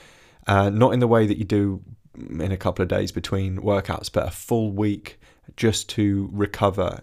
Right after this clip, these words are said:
to reduce inflammation and to allow the muscles to rebuild. And it's something which over the last few months I've been toying with as, uh, as a concept for other things as well. So for work, for example, and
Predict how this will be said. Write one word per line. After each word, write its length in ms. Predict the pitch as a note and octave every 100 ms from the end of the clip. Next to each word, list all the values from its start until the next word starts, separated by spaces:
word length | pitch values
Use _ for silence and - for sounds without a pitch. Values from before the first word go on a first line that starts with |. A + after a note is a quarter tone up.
| -
to 140 | G#2
reduce 480 | G2 F#2 G#2+ G#2 -
inflammation 800 | B2 G#2+ - G2 G2 G2 - G2
and 120 | F#2+
to 180 | - G2
allow 220 | G2 G#2
the 80 | F#2+
muscles 340 | G2 - G2+
to 100 | -
rebuild. 400 | G2+ F#2+ G#2+ G2 - - - - -
And 420 | C3 C3+ C#3 C3 - _
it's 220 | - D3 -
something 480 | - D3 F3 E3
which 440 | C3 A2+ - - - -
over 340 | A#2 A2+ G2+
the 180 | G#2+ G#2+
last 380 | G#2+ A2 A2 -
few 180 | - G#2+
months 320 | G#2+ A2+ -
I've 140 | G2
been 200 | - G2+
toying 500 | F2+ - A#2 A#2 A2
with 320 | G#2 G2+ G2 -
as, 520 | G#2+ G2+ F#2+ - - - - _ _ -
uh, 380 | F#2+ F#2 F#2 F2+
as 160 | G#2+ G2
a 60 |
concept 580 | G2+ - G2 F2+ G2 -
for 420 | - - G2+ F#2+
other 200 | - A2
things 320 | G2 G2 G2 F#2+
as 100 | G2
well. 260 | F#2 F#2 _ _ _
So 280 | - - G2+
for 160 | G2 G2+
work, 340 | G#2+ G2 -
for 160 | - F#2+
example, 480 | - - A2 - - - - - -
and 440 | A2 G#2+ G#2 G2+